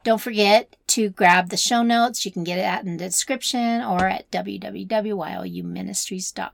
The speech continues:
com if you would like to study the Bible with us. We have a private Facebook group called Girl Read Your Bible.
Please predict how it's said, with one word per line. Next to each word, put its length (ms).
com 500
if 180
you 80
would 160
like 260
to 80
study 520
the 80
Bible 380
with 200
us. 380
We 120
have 180
a 120
private 520
Facebook 480
group 320
called 520
Girl 320
Read 240
Your 80
Bible. 480